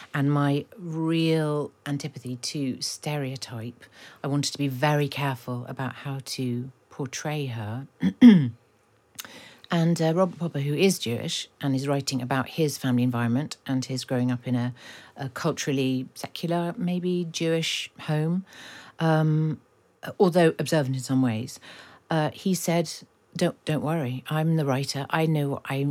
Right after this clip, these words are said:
can hear. I'm writing a kind of music of what, of what I hear in that, in that environment, and I'll be there. So I think we'll be okay." So he reassured me.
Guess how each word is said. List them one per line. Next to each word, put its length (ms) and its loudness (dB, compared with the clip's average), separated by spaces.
can 180 -4
hear. 380 -2
I'm 300 -2
writing 480 -2
a 40 -2
kind 260 -2
of 80 -2
music 960 2
of 220 -2
what, 260 0
of 300 -6
what 220 -2
I 80 -4
hear 380 0
in 140 4
that, 440 -6
in 120 -4
that 120 -2
environment, 480 -2
and 400 0
I'll 160 4
be 220 2
there. 240 0
So 220 -4
I 100 0
think 340 -2
we'll 240 0
be 380 -2
okay." 480 -2
So 140 0
he 240 4
reassured 640 4
me. 240 -2